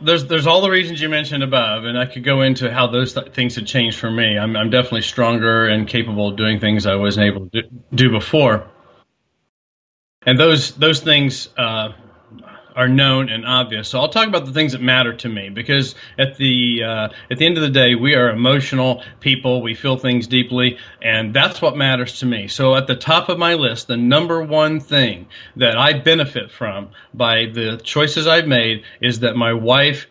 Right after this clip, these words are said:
is proud of me. And that is the most meaningful and impactful benefit of the changes I've made,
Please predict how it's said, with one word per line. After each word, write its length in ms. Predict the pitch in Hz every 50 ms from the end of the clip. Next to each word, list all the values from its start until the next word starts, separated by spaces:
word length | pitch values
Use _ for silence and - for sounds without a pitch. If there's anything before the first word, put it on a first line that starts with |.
| _
is 200 | - 123 113 -
proud 400 | - - - 143 135 127 123 120
of 120 | 110 104 101
me. 280 | 110 95 76 - - _ _ _ - - - _ _ _ -
And 260 | 120 120 117 113 107
that 320 | 127 127 135 147 - - 127
is 240 | 127 131 123 104
the 200 | 117 120 123 131
most 340 | 139 135 131 135 131 135 -
meaningful 720 | 131 131 131 127 127 127 120 - - 127 123 120 117 - _ _ - -
and 120 | 117 117 123
impactful 800 | 131 135 131 120 131 117 123 - - - 127 120 117 107 - - _ _ _ _ _ _ -
benefit 520 | 120 156 156 143 127 - - 113 104 104 - - - - _ -
of 140 | 117 107 113
the 60 | 113
changes 360 | - 135 131 127 120 120 117
I've 200 | 120 117 120 120
made, 380 | 120 117 117 107 104 101 104